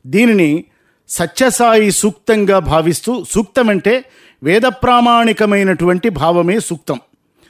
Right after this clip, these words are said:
సూక్తి అంటే లోకానికి కావలసింది. స్వామి సూక్తిని సూక్తంలో నుంచి తీసుకొని మనకు అందిస్తున్నారు గనక సత్యసాయి సూక్తం ఎలా ఉంటుందో స్వామి మాటలలోనే,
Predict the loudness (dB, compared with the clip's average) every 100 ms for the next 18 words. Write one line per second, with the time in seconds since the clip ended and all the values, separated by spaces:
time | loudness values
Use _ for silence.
0 | _ -8 0 0 0 0 2 2 0 2
1 | 2 2 2 2 2 -2 0 0 0 -2
2 | -8 -12 -16 _ _ _ -2 0 2 2
3 | 2 0 -2 0 2 2 0 -4 -10 _
4 | -4 -2 -2 0 2 4 4 4 4 2
5 | 0 -2 0 0 2 0 0 -2 -2 -2
6 | 0 2 0 0 -2 -2 -6 -6 -14 -20
7 | -8 -6 -2 -2 0 2 2 0 -2 -4
8 | -2 0 0 -6 _ _ -2 0 2 0
9 | 0 0 2 0 -4 _ _ -8 -2 2
10 | 2 2 0 2 2 2 2 0 -4